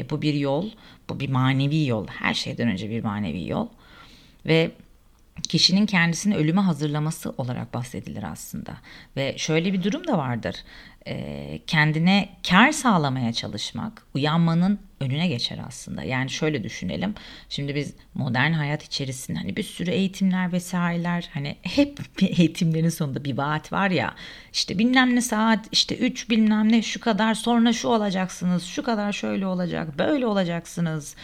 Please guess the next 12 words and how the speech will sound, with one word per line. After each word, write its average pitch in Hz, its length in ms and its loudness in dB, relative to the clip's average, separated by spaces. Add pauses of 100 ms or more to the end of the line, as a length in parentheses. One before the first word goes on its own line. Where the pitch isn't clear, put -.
(140)
şöyle 339 360 0
yaratıcılığın 196 600 2
gelişecek, 175 480 -2 (180)
böyle 349 320 2
bilmem 214 400 4
ne 185 40 4
olacak 147 360 -2
gibi 139 220 -4
bir 147 100 -4
durum 156 220 0
oluyor 254 280 -4
ya. - 240 -6